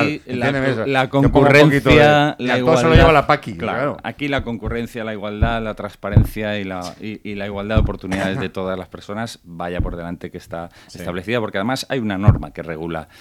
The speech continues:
Speaker 1: el acceso a la vivienda de protección pública,
Speaker 2: Que si
Speaker 1: que
Speaker 2: no
Speaker 1: se,
Speaker 2: la
Speaker 1: que
Speaker 2: cumples
Speaker 1: se está promoviendo en, en, en, efectivamente. Nosotros lo que hemos establecido en ese decreto,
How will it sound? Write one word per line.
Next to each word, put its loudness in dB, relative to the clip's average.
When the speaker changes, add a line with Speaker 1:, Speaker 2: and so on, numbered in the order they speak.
Speaker 1:
el -10
acceso -10
a -8
la -8
vivienda -8
de -10
protección -14
pública, -10
Speaker 2:
Que -12
si -6
Speaker 1:
que -2
Speaker 2:
no 0
Speaker 1:
se, 4
Speaker 2:
la 4
Speaker 1:
que 0
Speaker 2:
cumples 2
Speaker 1:
se 4
está 0
promoviendo -6
en, -10
en, -8
en, -10
efectivamente. -12
Nosotros -6
lo -6
que -8
hemos -6
establecido -6
en -4
ese -4
decreto, -6